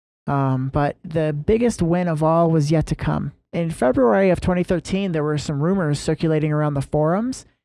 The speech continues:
that a new green Sparkle Time fedora was gonna be released as a new limited U item on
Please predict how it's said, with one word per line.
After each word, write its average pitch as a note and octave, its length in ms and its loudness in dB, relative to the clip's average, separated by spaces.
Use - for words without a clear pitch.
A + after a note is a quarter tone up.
that F3 320 0
a F3 80 0
new G#3 520 0
green F#3 340 -2
Sparkle G#3 340 -2
Time G#3 220 -2
fedora F#3 480 2
was E3 200 0
gonna F3 180 -2
be E3+ 140 0
released E3 680 -2
as D#3 200 -2
a D#3 140 -2
new D#3+ 180 -2
limited G3+ 400 -2
U G#3 180 4
item D#3+ 400 -2
on D3+ 440 -2